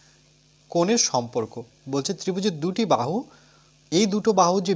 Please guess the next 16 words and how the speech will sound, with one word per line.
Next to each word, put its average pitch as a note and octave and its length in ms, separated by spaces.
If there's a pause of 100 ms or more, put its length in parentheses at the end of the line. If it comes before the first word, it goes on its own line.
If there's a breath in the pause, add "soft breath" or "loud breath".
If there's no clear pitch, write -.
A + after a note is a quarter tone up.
বিপরীত G3+ 380 (220)
কোণের E3+ 280 (160)
সম্পর্ক, C#3+ 420 (160)
সেটা C#3 220
নিয়ে D3+ 180
আমরা F#3+ 200
আলোচনা A#2 380
করব। G#2 160 (500 soft breath)
তার D#3+ 140
আগে F3 140
আমরা G#3 200
পড়ে G#3 220
নিই G#3+ 100 (100)
কি F3 60 (100)
বলেছে। C#3 300 (720 soft breath)
সাবিনা A#3+ 440